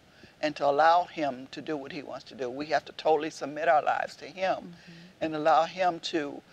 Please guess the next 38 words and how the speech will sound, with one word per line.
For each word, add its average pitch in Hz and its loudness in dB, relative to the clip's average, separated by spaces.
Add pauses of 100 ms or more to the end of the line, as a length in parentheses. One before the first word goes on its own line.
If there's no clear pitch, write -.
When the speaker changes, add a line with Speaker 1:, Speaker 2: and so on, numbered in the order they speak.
(220)
Speaker 1:
uh, 139 0
make 170 0
us 143 0
into 160 -4
the 135 -6
person 156 -6
he 170 -12
wants 135 -10
us 127 -8
to - -10
be. - -14 (180)
Speaker 2:
Amen. 175 -10 (300)
Yes, 170 -8 (220)
yes. 165 -20 (160)
Speaker 1:
So 151 -2
that, 147 2
you 165 -10
know, 143 0
it's 127 -16
very, 170 2
uh, - 2
important 156 -2
that 131 -4
we, 139 -10
we 165 -10
follow 143 2 (200)
God's 143 0
lead 147 -6
in, 131 -14
e-, 135 -16
in 151 -14
everything. 143 -14 (300)
Speaker 2:
That's - -16
right. 175 -14 (240)
Speaker 1:
And 131 -8
that 139 2
we 151 -4
make, 143 -4